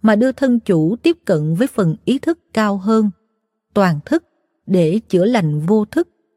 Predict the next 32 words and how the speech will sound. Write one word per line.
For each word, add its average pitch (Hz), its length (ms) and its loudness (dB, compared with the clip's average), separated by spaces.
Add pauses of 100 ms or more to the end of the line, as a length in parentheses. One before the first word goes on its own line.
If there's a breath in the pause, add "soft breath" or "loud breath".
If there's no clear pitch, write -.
(200)
mà 208 260 2
không 262 280 0
làm 190 260 2
cho 220 180 0
người 208 180 0
đó 180 320 -2
mất 285 240 -4
ý 269 160 0
thức 359 220 -2 (300)
về 208 100 2
những 180 240 0
gì 185 240 0
đang 185 280 -2
xảy 165 240 -4
ra 208 180 -2
xung 190 240 -2
quanh. 190 260 -2 (1000)
Trạng 185 240 0
thái 233 320 -2 (140)
trance 214 360 2 (140)
của 180 200 -2
thôi 226 160 0
miên 214 220 2
nhân 196 240 -2
văn 202 240 -2 (360)
là 196 240 2
trạng 175 300 -2
thái 233 420 -4 (120)
ý 254 140 0
thức 330 300 -4
tăng 214 280 0
cường, 170 300 0